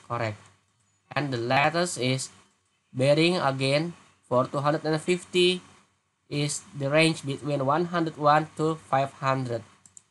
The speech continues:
You can see here for bearing one hundred one to five hundred,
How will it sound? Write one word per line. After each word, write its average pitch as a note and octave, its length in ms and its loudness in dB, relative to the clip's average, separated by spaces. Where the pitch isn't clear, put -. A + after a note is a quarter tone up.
You B2+ 80 -14
can B2+ 240 -4
see E3 160 0
here E3 160 0
for C#3 160 -4
bearing D3+ 560 0
one C3+ 160 -4
hundred C3+ 400 -4
one D3 320 0
to C3 80 -10
five C3+ 240 -6
hundred, D#3+ 380 -2